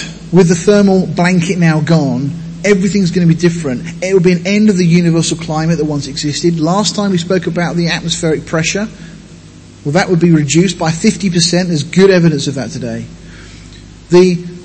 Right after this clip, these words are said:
long lifespans that we see before the flood would suddenly drop off because no longer do we have this protection from the solar radiation that we once had. And lots of other changes too.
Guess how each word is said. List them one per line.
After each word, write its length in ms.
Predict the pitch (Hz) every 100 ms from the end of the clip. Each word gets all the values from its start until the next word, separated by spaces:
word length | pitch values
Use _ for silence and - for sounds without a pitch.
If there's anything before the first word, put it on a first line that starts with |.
| - -
long 280 | 147 185 196
lifespans 680 | 180 180 170 - 127 117 117
that 80 | 123
we 60 |
see 200 | 139 151
before 300 | 143 131 147
the 80 | 135
flood 320 | - 156 131
would 140 | 135 123
suddenly 440 | - 165 160 143
drop 280 | 147 147 170
off 180 | 147 -
because 240 | 139 143
no 180 | 156 175
longer 380 | 170 180 175 143
do 80 |
we 80 | 143
have 120 | 143
this 100 | 143
protection 680 | - 135 - - - 151 120
from 560 | - - - - 147 139
the 120 | 135
solar 480 | - - 165 156 147
radiation 640 | 147 143 139 165 - 131
that 80 | 123
we 100 | 139
once 220 | 135 123
had. 300 | 170 135 95 - - - - - - - - - -
And 160 | 135 147
lots 180 | 139 117
of 80 | 135
other 140 | 131
changes 400 | 123 127 120 107
too. 300 | - 156